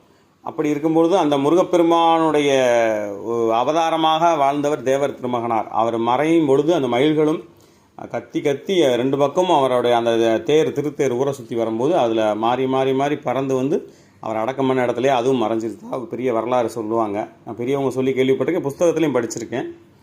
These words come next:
இதுல பாருங்க, தேவர் திருமகனோட புகைப்படங்கள்லாம் அந்த நெட்டுக்கு, அந்த வீடுகள்ல அந்த, அ, இருக்கக்கூடிய அந்த நெட்டு, அந்த இதுல, இந்த பந்தியில வந்து புறாத்தையும் அவருடைய காட்சிக்காக வச்சிருக்காங்க. இந்த, அ, ஹால் மாதிரி பெருசா இருக்கு இல்லையா? இதுல தான் அவருடைய ப-, படங்கள் மொத்தம் பர்மா-,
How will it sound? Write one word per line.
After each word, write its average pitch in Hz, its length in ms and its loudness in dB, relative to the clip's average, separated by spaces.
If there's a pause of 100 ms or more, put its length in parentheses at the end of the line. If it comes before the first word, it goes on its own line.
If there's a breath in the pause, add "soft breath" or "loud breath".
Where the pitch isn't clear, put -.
(340 soft breath)
இதுல 135 120 -8
பாருங்க, 165 300 -2
தேவர் 175 280 4
திருமகனோட 151 400 2
புகைப்படங்கள்லாம் 123 920 0
அந்த 123 400 0
நெட்டுக்கு, 117 320 -4
அந்த 117 160 -2
வீடுகள்ல 117 500 0
அந்த, 107 380 -2 (260)
அ, 113 120 -8
இருக்கக்கூடிய 113 520 -4
அந்த 107 120 -4
நெட்டு, 110 340 -6
அந்த 113 180 -4
இதுல, 110 460 -2 (360 loud breath)
இந்த 127 240 -4
பந்தியில 135 260 -2
வந்து 127 240 0
புறாத்தையும் 135 540 0
அவருடைய 110 420 -2
காட்சிக்காக 120 580 -4
வச்சிருக்காங்க. 101 440 -10 (720 soft breath)
இந்த, 113 260 -4
அ, 113 400 -2
ஹால் 135 280 2
மாதிரி 143 260 0
பெருசா 131 280 -2
இருக்கு 113 200 -4
இல்லையா? 107 320 -2 (120)
இதுல 120 220 -4
தான் 147 140 0
அவருடைய 113 320 0
ப-, 107 140 -2
படங்கள் 123 360 -2
மொத்தம் 117 340 -4
பர்மா-, 120 420 -2